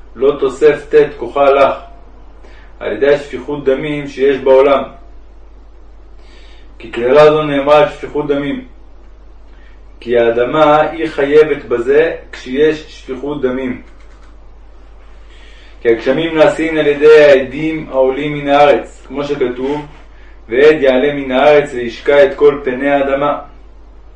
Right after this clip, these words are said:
כי מן העדים העולים מן הארץ, מזה נעשים גשמים. וכשיש מלחמות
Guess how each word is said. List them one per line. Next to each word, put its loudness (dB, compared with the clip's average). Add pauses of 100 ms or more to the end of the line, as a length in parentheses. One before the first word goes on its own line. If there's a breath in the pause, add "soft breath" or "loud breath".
(500 soft breath)
כי -16
מן 0
העדים -2
העולים 0
מן -8
הארץ, 2
מזה -2
נעשים -4
גשמים. -8 (1900 loud breath)
וכשיש 0
מלחמות -6